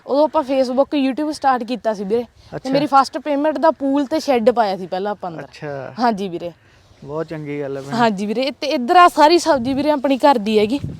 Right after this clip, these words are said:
Speaker 2: ਹਾਂ, ਹਾਂ।
Speaker 1: ਆ ਮੇਥੇ ਹੈਗੇ,
Speaker 2: ਹਾਂ, ਹਾਂ।
Speaker 1: ਪਾਲਕ ਆ ਗਈ, ਗਾਜਰਾਂ ਹੈਗੀਆਂ,
Speaker 2: ਹਾਂ।
Speaker 1: ਠੀਕ ਹੈ ਵੀਰੇ, ਬੀਟਰੂਟ।
Speaker 2: ਅੱਛਾ।
Speaker 1: ਠੀਕ ਹੈ ਜੀ।
Speaker 2: ਚੁਕੰਦਰ ਕਹਿੰਦੇ ਜਿਹਨੂੰ।
Speaker 1: ਚੁਕੰਦਰ ਕਹਿੰਦੇ ਜਿਹਨੂੰ, ਇਹ ਬਹੁਤ ਵਧੀਆ ਹੁੰਦੇ ਵੀਰੇ।
Speaker 2: ਲੈ
Speaker 1: ਠੀਕ ਹੈ।
Speaker 2: ਭਾਈ, ਆਹ ਦੇਖ ਲਓ ਸਾਡੀ ਭੈਣ ਦੇ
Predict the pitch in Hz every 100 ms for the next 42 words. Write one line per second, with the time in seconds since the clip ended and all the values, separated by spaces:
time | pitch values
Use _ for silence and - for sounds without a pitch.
0 | - - 165 151 147 - - 269 262 247
1 | - 269 285 294 302 269 - 175 165 160
2 | 247 247 247 269 254 262 214 220 202 233
3 | 240 247 233 254 247 - _ _ - 175
4 | 170 294 294 302 247 262 240 262 233 240
5 | _ _ _ - 156 - 196 170 _ -
6 | 233 294 269 _ - - _ - 190 208
7 | 214 233 208 202 208 180 180 175 269 262
8 | 285 277 269 285 262 269 285 240 262 226
9 | 208 220 285 277 247 254 254 294 _ _
10 | - _ - - - 262 285 160 131 -
11 | - - - - - 160 156 147 147 160
12 | 151 156 147 156 147 135